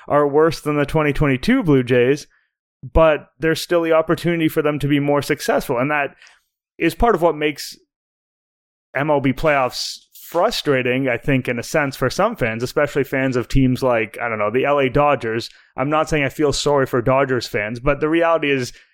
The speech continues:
you're cheering for a team and it's, like, consistently the best team in baseball, and they keep finding a way to not win the World Series. But the flip side of that is some team like the Blue Jays, which has, you know, arguably,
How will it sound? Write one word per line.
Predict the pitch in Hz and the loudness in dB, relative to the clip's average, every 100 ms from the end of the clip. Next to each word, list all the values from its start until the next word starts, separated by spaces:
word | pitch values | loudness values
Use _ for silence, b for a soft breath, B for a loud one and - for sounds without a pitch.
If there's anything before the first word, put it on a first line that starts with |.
| b | b
you're | 143 | -2
cheering | 143 156 | -2 -4
for | 139 | -2
a | 135 | -2
team | 156 147 | 0 0
and | 135 | 0
it's, | 131 - | 0 0
like, | 131 - | -4 -4
consistently | 143 135 - 165 - 151 135 135 | -4 -4 -2 -2 -2 -4 -2 -2
the | |
best | 127 131 131 | 0 -2 0
team | 139 123 | -2 -2
in | 117 | -2
baseball, | 135 135 - 113 117 | -2 -2 -4 -2 0
and | 117 117 | -2 -4
they | 117 | -6
keep | - 143 127 - - _ _ _ | -6 -4 -4 -4 -12 _ _ _
finding | - 135 127 127 | -6 -2 -2 -2
a | 127 | 0
way | 127 120 | 2 0
to | 117 | -2
not | 123 123 120 | 0 0 0
win | 117 | -2
the | 113 | -2
World | 110 110 104 | 0 0 0
Series. | 196 202 135 120 - b b b _ - | 0 2 2 0 -4 b b b _ -4
But | 135 | -2
the | |
flip | 135 196 214 | 0 0 0
side | - 147 | 0 0
of | 127 | 2
that | 120 120 131 | 0 0 -2
is | 135 127 | -2 -2
some | 165 147 | -2 -2
team | 139 160 147 135 147 | -2 -2 0 0 0
like | 139 139 | 0 0
the | - | 0
Blue | 123 165 233 | 0 0 0
Jays, | 139 127 120 | 0 0 0
which | 131 127 | -2 0
has, | 123 117 131 | -2 -2 -8
you | 123 | -8
know, | 117 - | -6 -4
arguably, | 123 135 135 147 147 151 147 139 | -2 -2 0 0 2 2 0 -4